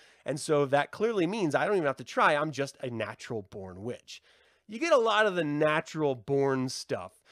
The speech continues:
which is code word for, "I don't really have to try. I can just say that and hope that you buy it.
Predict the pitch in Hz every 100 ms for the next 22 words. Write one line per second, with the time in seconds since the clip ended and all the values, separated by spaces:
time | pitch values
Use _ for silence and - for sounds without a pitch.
0 | - - 233 247 190 - - 277 302 240
1 | 170 156 - 151 139 180 208 196 190 180
2 | 143 - - 139 147 175 202 _ _ -
3 | 165 180 143 - - 147 147 151 156 131
4 | - 131 135 127 113 98 101 98 87 -
5 | -